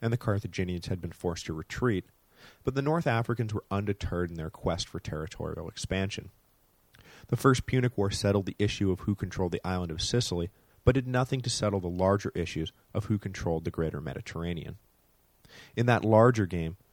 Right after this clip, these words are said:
the Carthaginians still obviously felt confident that they could win. The First Punic War, as I said last week, was marked by poor judgment on both sides,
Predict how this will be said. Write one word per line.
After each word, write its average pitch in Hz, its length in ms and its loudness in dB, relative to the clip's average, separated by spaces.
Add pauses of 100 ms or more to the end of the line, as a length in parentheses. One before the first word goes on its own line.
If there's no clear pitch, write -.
(220)
the 110 60 -2
Carthaginians 104 640 2
still - 200 -6
obviously 101 500 2
felt - 280 -2
confident 101 520 -2
that - 140 -10
they 78 120 -6
could 82 180 -10
win. 82 240 -6 (1800)
The 156 80 6
First - 240 0
Punic 147 320 2
War, 98 240 2 (260)
as 117 160 4
I 117 60 4
said 110 240 2
last 98 400 0
week, 85 180 -4 (380)
was 135 160 2
marked 131 320 4
by 139 140 4
poor 110 320 -4
judgment 90 420 -4
on 85 80 -6
both 82 240 -2
sides, 87 480 -6